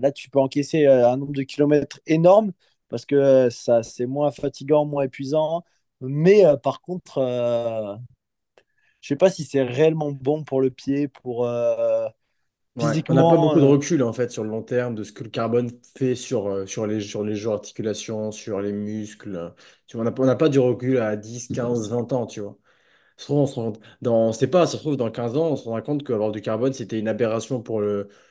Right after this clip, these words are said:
Speaker 2: le squelette humain, qui était pas du tout fait pour faire ça, et qu'en final, bah, toutes ces choses-là ont conduit à des tas de blessures, ont conduit à des problèmes de dos, de genoux, je sais pas, hein,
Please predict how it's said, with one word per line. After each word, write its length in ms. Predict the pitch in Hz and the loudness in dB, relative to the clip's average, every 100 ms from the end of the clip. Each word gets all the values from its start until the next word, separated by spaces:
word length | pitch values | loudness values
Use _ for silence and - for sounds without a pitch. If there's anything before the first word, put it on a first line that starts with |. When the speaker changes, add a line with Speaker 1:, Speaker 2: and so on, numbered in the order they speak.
| - | -8
Speaker 2:
le 100 | 110 | -8
squelette 440 | - 127 113 107 | -4 -4 -4 -8
humain, 400 | 120 131 151 147 | -2 0 0 0
qui 120 | 139 | -2
était 160 | 123 120 | -4 -6
pas 100 | 120 | -8
du 120 | 113 | -12
tout 140 | 113 123 | -12 -8
fait 160 | - | -4
pour 180 | 131 113 | -4 -4
faire 180 | - 110 | -10 -10
ça, 340 | - 156 165 135 | -4 0 2 0
et 80 | |
qu'en 140 | 113 110 | 0 -4
final, 380 | - 123 151 127 | -4 -4 -2 -4
bah, 440 | 101 98 101 101 _ _ _ _ _ _ _ | -6 -6 -8 -12 _ _ _ _ _ _ _
toutes 160 | - 139 | -12 -2
ces 100 | 139 | -2
choses-là 300 | 120 123 147 | 0 0 2
ont 180 | 160 135 | 2 2
conduit 340 | 123 117 131 | 2 -2 0
à 60 | 131 | 0
des 140 | 113 | 0
tas 100 | 117 | -6
de 60 | 113 | -6
blessures, 640 | 123 120 - 151 156 156 120 113 | -6 -8 -6 -4 0 0 0 -4
ont 60 | 123 | -6
conduit 320 | 131 131 123 | -6 -4 -2
à 60 | 123 | -2
des 100 | 117 | -4
problèmes 540 | - 127 123 127 117 | -4 -2 -2 -2 -6
de 120 | 110 | -6
dos, 500 | 113 120 135 139 135 | -6 -2 0 2 2
de 160 | 120 117 | 0 -4
genoux, 380 | 113 127 135 143 | -6 -4 -4 -4
je 80 | - | -6
sais 60 | |
pas, 180 | 120 160 | -4 -4
hein, 160 | 147 | -2